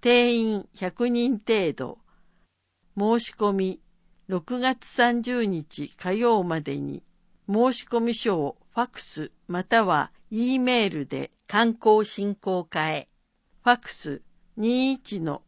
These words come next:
五六五一、Eメールエイチエーエヌエービーアイアットマークシーアイティーワイドットアイエスイードッ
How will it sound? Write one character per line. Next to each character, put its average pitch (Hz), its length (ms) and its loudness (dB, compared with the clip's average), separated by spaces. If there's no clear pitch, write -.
五 226 340 4
六 240 320 -2
五 160 320 0
一、 147 460 -12
E 240 300 0
メ 233 280 2
ー 160 80 -6
ル 139 200 -10
エ 220 200 2
イ 233 60 -6
チ 240 260 -8
エ 214 300 2
ー - 100 -8
エ 190 100 -2
ヌ 226 240 0
エ 233 240 0
ー - 20 -4
ビ 175 320 -6
ー 170 120 -4
ア 180 60 -4
イ - 180 -10
ア 165 100 -6
ッ 165 60 -8
ト 214 120 0
マ 214 220 2
ー 165 60 -4
ク - 280 -14
シ 240 340 -4
ー 247 100 4
ア 240 40 4
イ 220 120 0
テ - 160 -10
ィ 220 120 -4
ー 220 40 -2
ワ 220 160 4
イ 180 120 0
ド 139 140 -6
ッ - 60 -10
ト 143 200 -6
ア 202 180 4
イ 240 140 0
エ 247 100 0
ス 240 220 -6
イ 233 200 -2
ー 214 40 -8
ド 147 160 -4
ッ 147 60 -12